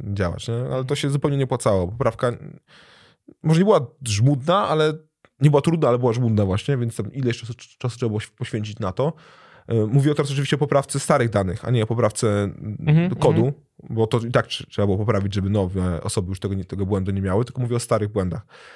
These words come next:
Speaker 1: Poprawialiśmy to, mimo że czyste roi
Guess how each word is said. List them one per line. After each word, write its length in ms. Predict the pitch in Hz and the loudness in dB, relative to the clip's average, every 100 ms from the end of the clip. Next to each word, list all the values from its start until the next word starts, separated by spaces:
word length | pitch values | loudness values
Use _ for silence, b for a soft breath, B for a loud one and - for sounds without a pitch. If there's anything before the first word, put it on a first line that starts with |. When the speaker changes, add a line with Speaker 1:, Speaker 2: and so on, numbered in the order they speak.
| B B B | B B B
Speaker 1:
Poprawialiśmy 520 | - 147 139 147 147 135 | 0 2 2 2 0 0
to, 100 | 131 | 0
mimo 260 | 131 120 | 2 2
że 380 | 113 113 107 101 - _ _ _ - | 2 2 2 0 -4 _ _ _ -2
czyste 280 | 139 - | 0 4
roi 340 | 127 135 127 | 4 4 2